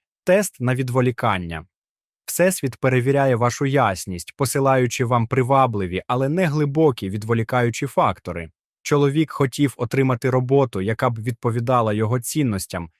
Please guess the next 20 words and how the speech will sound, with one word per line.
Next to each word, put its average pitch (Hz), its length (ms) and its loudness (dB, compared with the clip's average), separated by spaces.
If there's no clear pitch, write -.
але 135 240 2
отримав 127 520 0
дуже 147 360 0
добре 120 380 2
оплачувану 117 720 -2
пропозицію. 143 840 -2
В - 100 -18
токсичній 131 640 -2
компанії. 101 720 -2
Рішення. 101 600 -2
Відмова 143 580 2
від 120 240 -4
того, 123 280 2
що 139 220 -2
блищить, 131 640 0
але 117 240 0
не 131 220 2
резонує 131 580 2
з 101 80 -4
вами, 113 440 0